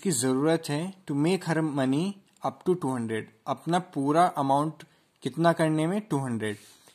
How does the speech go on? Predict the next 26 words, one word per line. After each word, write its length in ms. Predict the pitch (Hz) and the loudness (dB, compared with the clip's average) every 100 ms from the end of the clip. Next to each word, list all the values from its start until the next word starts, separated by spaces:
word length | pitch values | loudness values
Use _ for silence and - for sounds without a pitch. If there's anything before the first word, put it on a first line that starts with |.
| - | -10
इसका 200 | - - | -6 0
मतलब 320 | 170 151 170 | 2 2 0
उसके 220 | 175 - 165 | -2 -4 2
पास 280 | 165 170 - | 2 2 -2
पहले 240 | 127 123 | -2 -2
से 140 | 131 170 | -2 -2
ही 40 | |
कुछ 240 | 170 165 160 | -2 -4 -2
मनी 320 | 151 156 160 | -2 -2 -4
है, 120 | 208 - _ _ - | -6 -12 _ _ -10
उससे 220 | 139 185 | -4 0
अगर 180 | 165 175 | 2 2
नाइंटी 400 | 160 143 143 160 | 2 2 2 2
रुपीज 400 | 151 151 170 - 147 | 0 2 0 0 0
और 160 | 170 | 0
मिल 220 | 170 143 127 | 2 2 2
जाएंगे 280 | 131 143 151 | 0 -2 -4
तो 80 | 160 | -4
उसके 420 | 143 - 165 175 170 | -4 -4 -2 -2 -2
टोटल 280 | 143 135 156 | -2 -2 -2
मनी 280 | 156 147 151 | 0 0 0
कितने 300 | 147 143 156 | -2 -4 -2
हो 100 | 151 | -2
जाएंगे? 320 | 143 143 170 208 | 0 0 -2 -4
टू 220 | - 139 | -2 -2
हंड्रेड। 400 | 131 117 113 104 | -2 -4 -4 -6